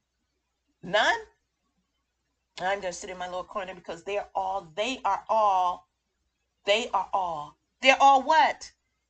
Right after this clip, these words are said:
Amen to get in the gate, fitly joined together. There is no separate toe unless it's cut off.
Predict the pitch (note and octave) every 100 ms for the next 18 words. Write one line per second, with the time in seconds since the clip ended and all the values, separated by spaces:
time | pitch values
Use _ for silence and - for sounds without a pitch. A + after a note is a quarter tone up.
0 | _ B3+ C4+ C4 B3 B3+ B3 A#3 G#3 C4+
1 | B3+ - _ _ _ - - - D4 -
2 | C4 G#3+ A#3+ B3+ B3 G#3+ B3+ A#3 E3 D3
3 | _ _ _ - C#4 D4 B3+ C#4+ D4+ -
4 | D4+ D4 C#4 - D#4+ D4+ B3 A#3+ C4 A3
5 | - - - - - A#3+ G3+ - - -